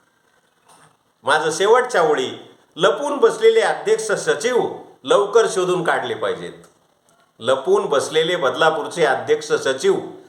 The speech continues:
लवकर शोधून काढले पाहिजेत आणि त्यांच्या सभ्यपणाचे बुरखे आता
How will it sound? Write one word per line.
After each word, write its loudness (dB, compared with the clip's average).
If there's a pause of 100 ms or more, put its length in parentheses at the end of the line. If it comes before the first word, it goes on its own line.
(320)
लवकर 4
शोधून 4
काढले 4
पाहिजेत 0
आणि 2
त्यांच्या -2
सभ्यपणाचे 2
बुरखे 0
आता 2